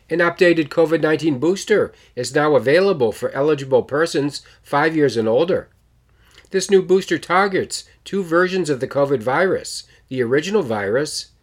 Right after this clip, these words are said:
and the new dominant B A four and B A five variants. Eligible persons must be at least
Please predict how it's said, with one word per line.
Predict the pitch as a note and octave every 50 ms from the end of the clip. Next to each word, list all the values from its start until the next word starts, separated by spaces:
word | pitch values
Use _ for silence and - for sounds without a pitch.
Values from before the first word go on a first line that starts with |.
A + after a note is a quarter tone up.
| _ _ _ _ _
and | - D#3 E3 E3
the | E3
new | D#3+ E3+ F#3 G3+ F#3
dominant | C#3+ D#3 D#3 D#3+ F#3 G3 G3 D#3+ B2 G2+ - - _ - _ _ _ -
B | C#3 C#3 D3
A | D#3 F3 E3+
four | - - D3 C3+ C#3 C#3+
and | C#3+ B2
B | G2+ A#2 B2+ D3
A | D#3 D3
five | - - G2+ F#2 G#2+ A2+
variants. | B2 D#3+ F3 F#3+ G3+ G3 D#3 G2 - - - - - - - _ _ _ _ _ _ _ _ _ _ _ _ _ _ _ _ _ -
Eligible | C3+ D3+ D#3 C#3+ C3 C#3+ B2+ B2+ A#2
persons | - - C#3+ D#3+ F3 E3+ - F3+ D#3 B2+
must | G#2+ B2+ B2 A#2+ - -
be | C#3+ C3 A#2+
at | G2+ F#2
least | G#2+ C3 D#3+ F#3 E3+ G#2+ - - -